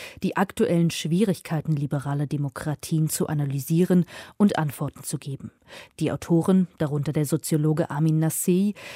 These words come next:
der Klimaökonom Ottmar Edenhofer, der Ökonom Dennis Snower und der polnische Intellektuelle Janusz Reiter, schauen in ihren Beiträgen auf verschiedene Herausforderungen und Politikbereiche.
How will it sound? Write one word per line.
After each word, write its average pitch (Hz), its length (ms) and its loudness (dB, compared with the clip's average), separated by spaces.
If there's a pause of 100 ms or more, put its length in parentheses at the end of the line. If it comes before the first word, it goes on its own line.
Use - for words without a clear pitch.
(160)
der 185 100 4
Klimaökonom 175 760 4
Ottmar 160 380 -2
Edenhofer, 165 800 2 (160)
der 156 120 0
Ökonom 147 460 0
Dennis 156 380 0
Snower 170 480 2
und 196 160 4
der 190 100 4
polnische 165 460 -2
Intellektuelle 151 720 -4
Janusz 147 460 -4
Reiter, 156 420 0 (320)
schauen 196 380 4
in 196 120 2
ihren 165 300 0
Beiträgen 156 600 -2
auf 160 140 -2
verschiedene 185 580 2
Herausforderungen 143 880 -4
und 147 220 -6
Politikbereiche. 151 960 -4